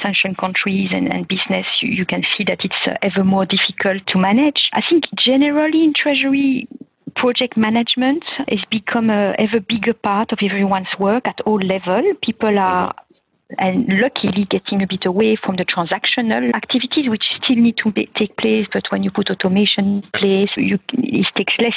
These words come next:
Speaker 1: of your time. So it's more strategic. Now, what, what remains and did not change, it's still a, a people business, right? Where you need to be able to communicate with, uh, bankers, with, with businesses,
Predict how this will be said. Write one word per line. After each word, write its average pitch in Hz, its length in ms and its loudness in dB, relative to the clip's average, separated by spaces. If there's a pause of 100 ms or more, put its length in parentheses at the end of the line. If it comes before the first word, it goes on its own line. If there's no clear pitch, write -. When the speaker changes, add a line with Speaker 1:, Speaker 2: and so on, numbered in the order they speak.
Speaker 1:
of 202 100 0
your 190 160 0
time. 226 440 2 (180)
So 240 60 4
it's - 180 -2
more 254 160 2
strategic. 240 720 -2 (500)
Now, 226 140 2
what, 240 260 0
what 226 260 -2
remains 208 480 2 (120)
and 190 180 -4
did 196 120 -4
not 185 120 -4
change, 226 320 -2
it's 180 100 -8 (160)
still 220 220 0
a, 180 380 0
a 190 140 -4
people 208 340 -2
business, - 440 -6 (260)
right? - 240 -6 (420)
Where 196 120 0
you 185 180 -2
need 202 220 2
to - 140 -4
be 185 160 0
able 202 180 0
to - 140 -2
communicate 208 1000 2
with, 185 240 -2
uh, 175 240 0
bankers, 214 720 0 (100)
with, 185 140 -4
with 170 120 -2 (100)
businesses, 220 840 0